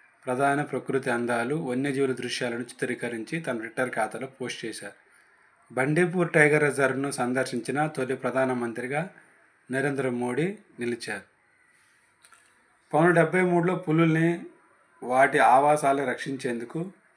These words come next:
పులుల్ని వాటి ఆవాసాలను రక్షించేందుకు బండీపూర్లో రిజర్వ్ ఫారెస్ట్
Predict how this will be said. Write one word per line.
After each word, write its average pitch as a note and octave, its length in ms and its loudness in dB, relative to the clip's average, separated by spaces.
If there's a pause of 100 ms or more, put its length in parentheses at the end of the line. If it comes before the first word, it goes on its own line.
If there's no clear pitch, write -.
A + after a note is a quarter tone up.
(1000)
పులుల్ని D#3 440 2
వాటి C#3 160 -2
ఆవాసాలను C3 640 2
రక్షించేందుకు C3 840 -4 (2250)
బండీపూర్లో D3+ 840 4
రిజర్వ్ D3+ 380 4
ఫారెస్ట్ B2+ 500 0